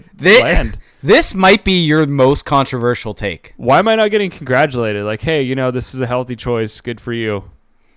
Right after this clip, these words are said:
Speaker 2: <laughs>
Speaker 1: <laughs> No
Speaker 2: Not
Speaker 1: one,
Speaker 2: that I'm
Speaker 1: Lu-,
Speaker 2: that, not, <coughs> not that I'm that healthy in general, but
Speaker 1: Lu-, Lewis says his eye is twitching from you.
Speaker 2: <sighs> That's funny. That is funny.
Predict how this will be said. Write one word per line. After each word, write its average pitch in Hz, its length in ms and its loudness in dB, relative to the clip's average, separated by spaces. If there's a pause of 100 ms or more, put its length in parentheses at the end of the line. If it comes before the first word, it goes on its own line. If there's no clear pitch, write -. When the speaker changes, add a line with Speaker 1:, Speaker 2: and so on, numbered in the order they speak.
(200)
Speaker 2:
<laughs> - 80 -6 (320)
Speaker 1:
<laughs> - 260 -8 (1000)
No 190 220 4
Speaker 2:
Not 151 80 4
Speaker 1:
one, - 120 6
Speaker 2:
that 147 40 4
I'm 143 80 2
Speaker 1:
Lu-, 139 40 -2
Speaker 2:
that, 190 260 2
not, 170 200 -6 (680)
<coughs> 147 160 -12
not 147 200 -6
that 139 80 -8
I'm 131 120 -8
that 127 140 -6
healthy 120 400 -10 (220)
in 117 100 -10
general, 110 480 -6
but 110 200 -4 (100)
Speaker 1:
Lu-, 170 300 0
Lewis 170 300 2
says 170 160 2
his 147 180 0
eye 127 220 4
is 127 160 0
twitching 117 380 -8
from 110 200 -12
you. 98 240 -8 (340)
Speaker 2:
<sighs> - 360 -20
That's 101 160 -14
funny. 101 280 -6 (1000)
That 98 160 -6
is 98 100 -10
funny. 98 300 -12